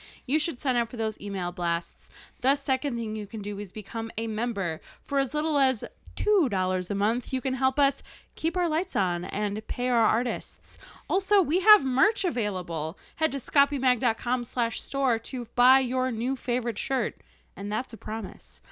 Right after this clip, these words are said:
Also, if you are a business or an entity or just have something fun to say and want to advertise with us, please feel free to reach out to us at scopy mag at gmail dot com. So, give a little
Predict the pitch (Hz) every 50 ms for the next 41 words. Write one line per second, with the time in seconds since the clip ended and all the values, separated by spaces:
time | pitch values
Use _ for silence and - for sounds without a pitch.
0 | - - - - - 196 202 - - 247 214 180 202 220 - 269 262 262 240 233
1 | 233 - - 247 254 247 190 175 - 226 226 254 - - 202 190 180 - - -
2 | - 202 214 220 220 - - 233 220 - - 208 233 240 - 247 - - 196 175
3 | - - 196 196 180 233 240 - 269 247 208 - 262 240 240 220 226 208 277 285
4 | 285 269 254 - - 208 196 190 196 202 - - - - - - - 233 233 233
5 | 233 233 - - 247 226 - - - - 262 294 240 240 220 226 208 196 - -
6 | 190 175 185 185 180 - 190 196 - 208 226 262 285 - - - - - - -
7 | - - 320 311 311 - - 262 254 247 - 220 208 202 208 196 190 185 196 -
8 | 311 311 311 302 - 311 294 302 - - 208 208 196 - - - - - 330 320
9 | 320 311 285 302 294 277 277 226 - 208 202 - 196 - 233 233 233 233 226 226
10 | 214 208 196 202 - - - - - 208 202 185 165 156 - - - - - -
11 | - - 311 339 294 214 170 160 - - _ _ _ _ _ _ _ _ _ _
12 | _ _ - 196 180 202 220 254 294 269 240 220 220 233